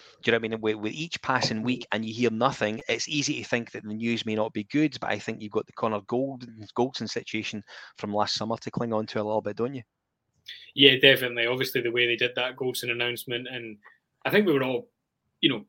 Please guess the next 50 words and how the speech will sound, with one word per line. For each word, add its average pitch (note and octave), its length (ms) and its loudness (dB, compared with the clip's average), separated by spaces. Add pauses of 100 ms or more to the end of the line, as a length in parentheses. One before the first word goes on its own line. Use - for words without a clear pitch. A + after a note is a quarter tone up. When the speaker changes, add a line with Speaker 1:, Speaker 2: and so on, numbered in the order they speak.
(100)
Speaker 2:
pretty C#3+ 280 2
resigned A#2 420 0
to - 80 -10
the A#2+ 80 -2
fact. A#2 380 -4
I - 20 -4
mean, A#2+ 160 -6
I A2+ 60 -4
think, C#3+ 320 -4
might C#3+ 140 0
remember A#2+ 260 -4
even A2+ 180 -2
speaking A#2+ 300 -4
on A2+ 100 -6
this A2 240 -4
podcast, B2 480 -2
kinda A#2 180 -2
doing A2 200 -2
a G#2 60 -8
sort A2 200 -4 (100)
of G#2 80 -16 (760)
you A2+ 60 -2
know, A2 100 0
wishing A2 320 4
him A2+ 100 -4
well, B2+ 300 0
basically, B2 520 2
and A2 140 0
Speaker 1:
Yeah, G2+ 100 0
Speaker 2:
thanking A2 240 -2
him A2 60 -4
for G2+ 140 -2
Speaker 1:
absolutely. G2 140 -4
Speaker 2:
what A2 80 -4
he'd G#2+ 100 -10
done A#2 140 -10
for - 140 -20
the - 60 -18
club, E3 260 0
'cause B2 200 -2
it A#2 180 -6
really C3+ 280 -2
was A#2+ 260 -4
kinda A#2 180 -8
out A#2 120 -4
of G#2+ 60 -8
the - 60 -14
question. D3+ 400 0
I A#2+ 60 -8
think, C#3 240 -6